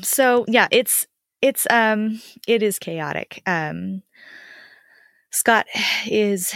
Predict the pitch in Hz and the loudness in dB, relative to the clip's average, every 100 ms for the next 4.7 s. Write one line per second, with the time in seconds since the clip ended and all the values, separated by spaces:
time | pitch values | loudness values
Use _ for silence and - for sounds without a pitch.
0 | 208 226 202 190 180 185 185 - - - | -2 2 2 2 2 0 -4 -2 -4 -4
1 | 185 - 180 175 165 - 160 165 170 - | -8 -2 2 2 0 -2 -2 -2 -2 -4
2 | - - - 190 170 165 165 170 165 165 | -6 -8 -2 2 4 4 4 2 0 0
3 | 160 156 151 151 - - - 170 165 160 | 0 0 -2 -4 -8 -10 -4 -2 0 -2
4 | 170 160 - - 160 160 156 | -2 -2 0 2 2 0 -2